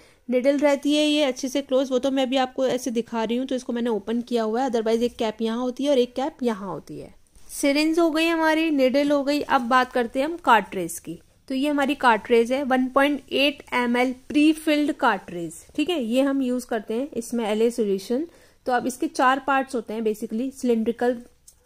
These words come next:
ग्लास ट्यूब, है ना, ये ग्लास ट्यूब हो गई, यहाँ पर ये स्टॉपर हो गया, इसको हम सिलिकॉन रबर प्लंजर भी बोलते हैं। ये हो गया हमारा एल्युमिनियम कैप, ये हो गया इसका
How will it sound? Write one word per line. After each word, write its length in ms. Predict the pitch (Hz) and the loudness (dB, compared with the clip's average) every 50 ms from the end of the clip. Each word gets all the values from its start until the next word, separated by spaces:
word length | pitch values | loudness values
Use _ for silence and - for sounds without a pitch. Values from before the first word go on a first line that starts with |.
| _ | _
ग्लास 380 | - 226 220 220 220 233 - - | -2 0 2 2 2 0 -2 -4
ट्यूब, 280 | - 240 240 277 311 - - _ _ _ _ _ _ _ _ _ _ _ - | -2 0 0 0 0 -4 -8 _ _ _ _ _ _ _ _ _ _ _ -10
है 80 | 240 262 | -6 -4
ना, 140 | 330 349 285 - _ _ _ _ - | -4 -4 -6 -8 _ _ _ _ -8
ये 100 | 226 226 | -8 -6
ग्लास 380 | 202 - 226 208 208 214 - - | -4 -2 0 0 0 0 -4 -4
ट्यूब 220 | - 262 262 247 254 | -4 -4 -2 0 0
हो 100 | 262 254 | 0 2
गई, 240 | 247 262 269 269 269 - - - _ _ - | 2 2 2 0 -2 -8 -14 -20 _ _ -6
यहाँ 180 | 240 233 226 226 | -2 -2 0 2
पर 140 | 226 240 | 2 2
ये 160 | 254 254 262 254 | 2 2 0 0
स्टॉपर 420 | 247 - - 220 196 196 202 196 | 0 0 0 0 0 0 -2 -2
हो 80 | 190 180 | -2 -4
गया, 220 | 165 165 165 160 170 - _ _ _ _ _ - | -4 -6 -8 -10 -12 -16 _ _ _ _ _ -10
इसको 280 | - - - - 294 277 | -10 -8 -2 0 0 2
हम 160 | 302 - - - | 2 0 -4 -6
सिलिकॉन 480 | - - 294 269 285 269 - 320 381 466 381 294 | -2 0 2 2 2 2 2 0 0 2 4 4
रबर 220 | 269 277 302 320 | 6 6 6 6
प्लंजर 460 | 311 - 302 269 254 254 254 285 277 262 | 4 4 4 4 4 4 4 4 4 4
भी 120 | 277 277 | 2 2
बोलते 360 | 233 233 220 196 175 175 - 175 | 2 2 2 2 0 -4 -8 -10
हैं। 180 | 165 160 175 - _ _ _ _ _ _ _ - | -10 -12 -12 -16 _ _ _ _ _ _ _ -2
ये 100 | 214 240 | 2 4
हो 80 | 240 233 | 4 6
गया 120 | 240 254 | 4 2
हमारा 220 | 247 240 240 240 - | 2 2 2 2 2
एल्युमिनियम 520 | - 220 214 214 220 220 214 220 220 214 208 | 2 2 2 0 0 0 0 0 0 -2 -2
कैप, 340 | - 233 214 226 277 - - _ _ _ _ _ - | -4 -4 -2 -2 -4 -6 -10 _ _ _ _ _ -10
ये 120 | 208 220 233 | -2 2 4
हो 120 | 226 214 | 4 4
गया 160 | 202 220 233 226 | 4 4 2 2
इसका 320 | 220 - - 262 302 453 | 0 -2 -2 -2 -2 -2